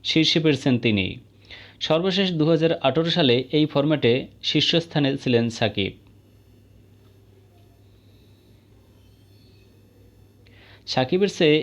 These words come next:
এক পয়েন্ট কম নিয়ে তালিকার দ্বিতীয় স্থানে আছেন মোহাম্মদ নবী। তার রেটিং পয়েন্ট এখন দুইশত পঁচাশি। এদিকে বোলিংয়ে বিশ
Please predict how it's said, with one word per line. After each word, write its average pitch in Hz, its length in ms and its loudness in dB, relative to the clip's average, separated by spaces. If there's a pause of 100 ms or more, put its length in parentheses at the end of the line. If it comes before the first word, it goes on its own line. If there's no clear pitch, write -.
এক 151 220 -2
পয়েন্ট 175 260 0
কম 143 220 2
নিয়ে 156 260 2
তালিকার 143 480 0
দ্বিতীয় 135 260 2
স্থানে 170 260 0
আছেন 143 280 2
মোহাম্মদ 147 480 2
নবী। 104 340 0 (400)
তার 147 200 2
রেটিং 139 280 2
পয়েন্ট 165 300 2
এখন 147 260 0 (260)
দুইশত 156 360 2
পঁচাশি। 117 560 0 (440)
এদিকে 143 320 2 (120)
বোলিংয়ে 156 500 2 (300)
বিশ 147 300 2